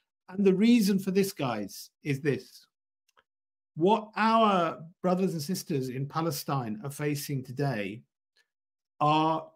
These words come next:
two political forces that are trying to dominate the region.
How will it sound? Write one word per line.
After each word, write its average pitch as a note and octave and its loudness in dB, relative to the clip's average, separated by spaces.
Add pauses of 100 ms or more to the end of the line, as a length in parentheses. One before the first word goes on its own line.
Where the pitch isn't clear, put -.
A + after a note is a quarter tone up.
(180)
two B3 8
political F#3+ 0
forces C#3+ -2 (480)
that C#3+ 4
are D3 2
trying D#3 -4
to C#3+ 2
dominate C3+ -2
the B2+ -8
region. A2+ -6